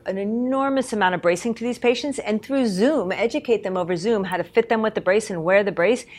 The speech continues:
to give them some relief before they could come back in. But yes, like you said, he realized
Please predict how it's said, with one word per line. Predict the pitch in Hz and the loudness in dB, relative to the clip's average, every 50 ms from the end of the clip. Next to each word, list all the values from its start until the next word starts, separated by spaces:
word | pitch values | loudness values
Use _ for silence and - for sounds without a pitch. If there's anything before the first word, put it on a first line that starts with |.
| - - _ | -20 -20 _
to | - 233 | -4 -2
give | 196 185 269 277 247 | 0 2 2 2 2
them | 277 254 | 0 0
some | - - 254 233 220 | 0 0 -2 -2 0
relief | 214 202 214 220 220 - | 0 0 0 -2 -2 -6
before | 202 - 214 196 | -8 -6 -4 -4
they | 185 180 | -4 -4
could | 175 185 170 | -6 -10 -14
come | - 190 175 | -12 -12 -10
back | 165 165 156 - - | -8 -8 -10 -10 -12
in. | 147 117 - 127 - _ - _ _ - | -16 -16 -16 -20 -20 _ -20 _ _ -4
But | 220 214 175 | -4 0 2
yes, | 233 247 180 - - - | 4 4 2 2 -2 -4
like | 202 190 185 190 | -4 -4 -4 -4
you | 226 202 | -6 -6
said, | - - 240 175 143 139 - - - - - | -2 -2 0 0 0 -2 -6 -14 -20 -20 -12
he | _ - 214 | _ -2 0
realized | 196 214 294 320 294 233 175 165 160 165 180 - | 2 4 6 6 6 6 4 2 2 0 -2 -4